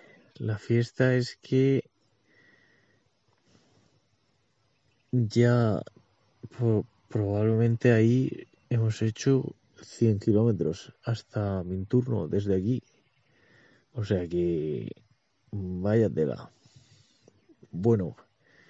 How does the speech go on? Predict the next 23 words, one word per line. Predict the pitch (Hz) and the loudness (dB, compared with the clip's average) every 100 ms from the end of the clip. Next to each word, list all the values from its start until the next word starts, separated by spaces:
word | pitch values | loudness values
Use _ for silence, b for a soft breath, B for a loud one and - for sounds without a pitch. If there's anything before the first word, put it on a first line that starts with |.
| b b b b b _ | b b b b b _
pues, | - 107 98 - | 0 0 0 -2
eh, | 101 92 90 87 | -4 -4 -4 -4
vamos | 101 107 104 | -2 0 2
a | |
ver, | 101 143 - _ B B B B B - | 4 2 0 _ B B B B B -8
vamos | 107 101 | -4 -2
a | 101 | -2
ver. | 110 117 - _ | -2 -4 -6 _
El, | 107 104 104 | -10 -8 -6
el | 95 101 | -6 -6
plan | 110 110 110 | -4 -2 0
es, | 120 123 - - - - _ - | 0 0 -6 -16 -18 -20 _ -6
eh, | 98 95 92 87 82 - _ b b b b - - - | -2 -2 -2 -4 -6 -8 _ b b b b -10 -10 -4
pues | 113 - | -4 -2
pasar, | 101 - 104 104 _ _ - | -4 -2 -2 -2 _ _ -8
pasar | 107 - 104 104 104 | -8 -2 0 2 2
el | 101 | 2
Minturno | 101 101 - 117 117 127 - - | 0 -2 2 2 2 -2 -4 -4
o, | 104 101 120 | 0 2 0
oye, | 113 98 - | 0 -2 -2
o | 98 | -6
quedarnos | 101 95 98 98 101 | -2 -2 -2 -2 -2
antes, | 101 104 110 120 | -2 0 -2 -2